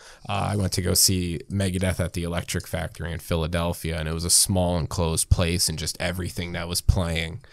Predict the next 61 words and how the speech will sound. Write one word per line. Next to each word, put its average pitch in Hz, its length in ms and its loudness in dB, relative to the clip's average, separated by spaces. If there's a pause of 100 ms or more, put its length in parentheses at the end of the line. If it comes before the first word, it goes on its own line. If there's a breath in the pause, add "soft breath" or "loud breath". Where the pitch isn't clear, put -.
(560 loud breath)
just 95 220 0
from 85 160 0
beginning 87 420 0
to 80 80 -4
end, 85 220 -2
you 85 100 -2
just 80 180 0 (140)
felt 90 260 -2
it 95 60 -4
in 85 100 -4
your 82 240 -8
inner 92 220 0
core. - 640 0 (340 soft breath)
Like, 87 140 -4
you 87 140 -2
just - 200 0
felt 90 300 0
it 90 60 -2
in 82 100 -4
your 69 140 -4
heart. 87 420 0
Your 69 160 -4
legs 90 460 0
were 85 100 -4
shaking 90 560 -4
and 90 100 -6
vibrating. 90 920 -4 (280 loud breath)
At 85 160 -6
the 92 80 -2
Czarface 92 600 0
show, 98 400 -2
that 85 240 -6
balcony 92 480 2
we 98 160 6
were 95 100 6
sitting 95 340 4
on 92 200 4
felt 90 220 4
like 80 100 2
it 92 60 2
was 87 120 0
gonna 78 160 -2
fall 90 360 4
off 87 260 0
of 92 60 -10
the 90 60 -8
fucking 85 360 -6
ceiling 95 540 2
because 92 360 0
of 87 60 -4
just 85 240 -2
the 92 80 -2
vibrations 95 880 -2
and - 160 -6
how 92 140 -2
much 95 240 -2
it 82 40 -6
was 82 140 -8
shaking. 92 520 -6
And 73 140 -10
you, 80 100 -8